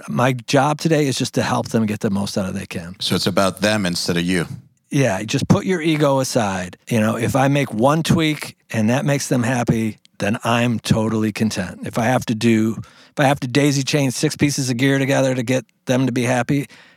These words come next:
Speaker 1: okay, you know, it doesn't make a difference to me. My goal is,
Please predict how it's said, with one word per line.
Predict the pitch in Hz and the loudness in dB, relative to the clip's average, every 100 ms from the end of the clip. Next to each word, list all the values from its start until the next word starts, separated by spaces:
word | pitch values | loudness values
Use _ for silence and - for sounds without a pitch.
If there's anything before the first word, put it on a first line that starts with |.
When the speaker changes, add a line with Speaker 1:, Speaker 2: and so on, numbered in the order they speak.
| _ _ _ _ - | _ _ _ _ 2
Speaker 1:
okay, | 127 131 135 117 85 | 2 4 2 0 -4
you | - 107 | -6 -4
know, | 101 - _ _ - | -2 -4 _ _ -14
it | - 110 | -12 -2
doesn't | 127 123 139 | 2 4 2
make | 131 127 | 2 0
a | 127 | 2
difference | 127 - 123 | 2 0 -2
to | - | 0
me. | 120 95 | 0 0
My | 98 110 131 | -2 0 0
goal | 123 120 117 | 4 4 4
is, | 120 - | 0 -4